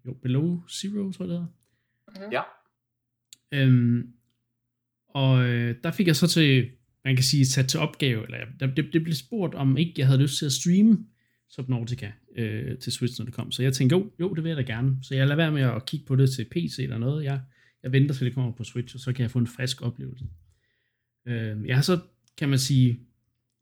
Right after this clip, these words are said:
Speaker 1: til fordel for Endcast, så har jeg lige taget lidt hul på det, øh, inden det skal streames.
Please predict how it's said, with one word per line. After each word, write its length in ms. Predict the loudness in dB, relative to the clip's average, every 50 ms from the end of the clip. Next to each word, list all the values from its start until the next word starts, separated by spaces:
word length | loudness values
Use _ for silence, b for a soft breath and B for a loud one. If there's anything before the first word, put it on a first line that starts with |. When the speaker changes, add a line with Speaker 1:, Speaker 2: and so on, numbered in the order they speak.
| _ _ _ -6
Speaker 1:
til 120 | -4 -2
fordel 340 | 0 2 4 4 4 4 4
for 120 | 2 0 2
Endcast, 440 | 2 2 2 2 -2 -2 -2 -2 -2
så 80 | -2
har 80 | 0 2
jeg 80 | 2 4
lige 120 | 2 2
taget 200 | 2 2 2 2
lidt 120 | 2 2
hul 240 | 2 2 0 0 2
på 120 | 0 0 2
det, 200 | 2 2 -2 -4 -10 -14
øh, 100 | -12 -6
inden 420 | 0 4 4 6 6 6 4 2 0
det 100 | -4 -8
skal 160 | -8 -10 -14
streames. 560 | -14 -12 -10 -8 -6 -6 -6 -6 -10 -16 _